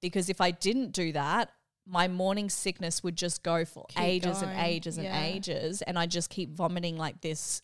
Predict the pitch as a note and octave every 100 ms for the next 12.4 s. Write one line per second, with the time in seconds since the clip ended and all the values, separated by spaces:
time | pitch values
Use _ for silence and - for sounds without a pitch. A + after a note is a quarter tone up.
0 | - D3+ E3 - F#3 E3 - - D2+ C#4
1 | - - - _ - - F3+ F#3 F3+ E3+
2 | - E3+ E3+ F3+ - E3+ D#3+ D#3+ F3 D#3
3 | D#3+ D#3 D#3 C#3+ - - - _ - A3+
4 | - G#3+ G#3 - - _ _ - G#3+ G3
5 | F#3+ G3+ F#3+ F#3+ F#3 F#3+ E3+ - F#3+ -
6 | F3+ F3+ - - F#3+ F3+ F#3+ - - -
7 | G#3 - _ _ - - G3+ - G#3 G3+
8 | G3+ G#3 - _ _ _ - _ _ -
9 | G#3+ F#3 E3+ - _ _ _ - A#3+ C4
10 | B3+ C4+ A#3+ - A3 G#3+ - G#3+ A3+ B3+
11 | E3+ - - - - _ _ - A3+ G3+
12 | G#3 G#3+ G#3